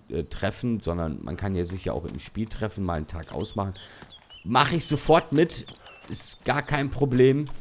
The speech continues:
Und dann können wir einfach mal eine Runde durch die Gegend latschen. Oder ich muss mal einen Stream machen. Könnt ihr ja auch mal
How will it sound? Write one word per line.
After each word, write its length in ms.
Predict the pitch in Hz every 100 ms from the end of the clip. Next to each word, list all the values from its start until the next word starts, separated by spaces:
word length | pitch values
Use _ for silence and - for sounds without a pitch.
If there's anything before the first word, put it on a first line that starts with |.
| - _ - - - - - -
Und 760 | 104 117 120 117 117 117 117 -
dann 600 | 113 110 107 104 104 98 -
können 180 | - 139
wir 100 | 131
einfach 280 | 85 139 139
mal 120 | 123
eine 120 | 117
Runde 260 | 110 120 117
durch 240 | 110 113
die 80 | 104
Gegend 340 | 95 139 151 80
latschen. 440 | 69 78 - -
Oder 240 | - 139
ich 140 | 147 -
muss 220 | 160 -
mal 220 | 143 135
einen 160 | 131 131
Stream 440 | - - 185 208
machen. 300 | 110 80 92
Könnt 160 | 131 135
ihr 60 |
ja 120 | 143 69
auch 220 | - -
mal 220 | 143